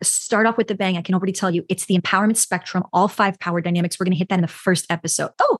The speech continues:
bring your journals, y'all. It's gonna be good. It's juicy. The empowerment spectrum is so juicy. It's gonna teach you how to see your world in a totally different way.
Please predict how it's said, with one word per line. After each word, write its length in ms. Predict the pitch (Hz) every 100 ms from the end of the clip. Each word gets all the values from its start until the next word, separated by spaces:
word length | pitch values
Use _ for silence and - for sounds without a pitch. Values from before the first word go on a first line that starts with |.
| - -
bring 120 | 220
your 60 | 196
journals, 280 | 185 170 160
y'all. 160 | 165 -
It's 120 | 165
gonna 160 | 190 185
be 100 | 170
good. 180 | 175
It's 180 | 170 151
juicy. 680 | 143 156 170 151 - 165 165 -
The 100 | 185
empowerment 400 | 196 185 165 190
spectrum 320 | - 180 185 170
is 200 | 156 -
so 380 | - 180 170
juicy. 680 | 147 160 165 - - 156 - - - -
It's 140 | 185
gonna 160 | 185 180
teach 240 | - 185
you 80 | 196
how 100 | 185
to 80 | 175
see 140 | -
your 140 | 185 170
world 240 | 170 170
in 60 | 165
a 80 |
totally 500 | 160 - 180 180 170
different 360 | 156 170 - 170
way. 300 | 165 -